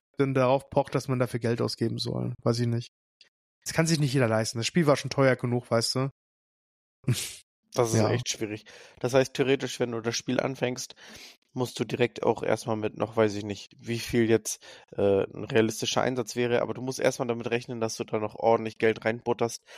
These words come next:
Speaker 2: damit du, äh, Packs, äh, die, dir die ganze Zeit kaufen kannst und dir dann erstmal ein Sch-, ja, ein Team aufbaust, mit dem
Speaker 1: Mhm.
Speaker 2: du einigermaßen arbeiten kannst.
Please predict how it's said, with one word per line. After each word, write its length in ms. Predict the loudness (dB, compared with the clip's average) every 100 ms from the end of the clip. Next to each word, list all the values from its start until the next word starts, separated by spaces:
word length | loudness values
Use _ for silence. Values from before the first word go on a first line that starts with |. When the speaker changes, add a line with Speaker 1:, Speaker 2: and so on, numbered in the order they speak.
| -14
Speaker 2:
damit 260 | -2 0 2
du, 200 | 2 2 -4 -20 _
äh, 120 | -10
Packs, 580 | -10 -2 -2 -2 -8 -10
äh, 420 | -10 -8 -6 -6 -8 -12 -14 -18 -20 -20 -14 -10 -10 -14 -20 _ -14
die, 240 | -8 -8 -6
dir 160 | -2 0
die 140 | 0
ganze 200 | -2 -2
Zeit 120 | -6
kaufen 320 | 0 -2 -2
kannst 400 | -8 -6 -6 -6
und 160 | -6 -4
dir 100 | 2
dann 220 | 2 2
erstmal 340 | 0 -2 -4 -6
ein 40 |
Sch-, 280 | -6 -8 -10 _ _ _ _ _
ja, 140 | -2 -2
ein 120 | -2
Team 240 | -6 -2
aufbaust, 600 | 0 0 2 2 2 -2 -16 -20 -8 0
mit 100 | 4
dem 140 | 4
Speaker 1:
Mhm. 40 | 6
Speaker 2:
du 80 |
einigermaßen 520 | 4 4 2 0 0 -2
arbeiten 320 | 0 -2 -4
kannst. 380 | -8 -6 -10